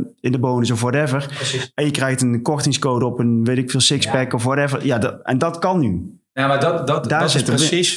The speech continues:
Speaker 2: volgens mij waar je, eh, sampling of field marketing in eerste instantie heel erg inzetten op, eh, in de funnel, op awareness,
Speaker 3: Ja.
Speaker 2: consideration, proeven inderdaad.
Speaker 3: Ja.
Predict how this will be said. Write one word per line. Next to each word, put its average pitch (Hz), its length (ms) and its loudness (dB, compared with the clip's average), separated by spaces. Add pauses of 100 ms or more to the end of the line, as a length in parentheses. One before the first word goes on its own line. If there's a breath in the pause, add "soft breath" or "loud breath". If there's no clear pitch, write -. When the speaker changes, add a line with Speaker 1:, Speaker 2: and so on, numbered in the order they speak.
Speaker 2:
volgens 123 260 -4
mij 131 340 0
waar 123 320 0
je, 117 240 0
eh, 110 440 -2
sampling 131 640 -2
of 107 120 -4
field 135 200 -2
marketing 117 480 -4
in 110 80 -2
eerste 127 240 -4
instantie 117 400 -4
heel 139 360 0
erg 120 160 -4
inzetten 113 540 -6
op, 110 240 -8 (540)
eh, 104 560 -8
in 123 100 -2
de 120 80 -2
funnel, 143 300 0
op - 180 -4
awareness, 123 760 0
Speaker 3:
Ja. - 240 -8
Speaker 2:
consideration, 123 840 0
proeven 139 380 -2
inderdaad. 123 540 -2
Speaker 3:
Ja. 139 100 -10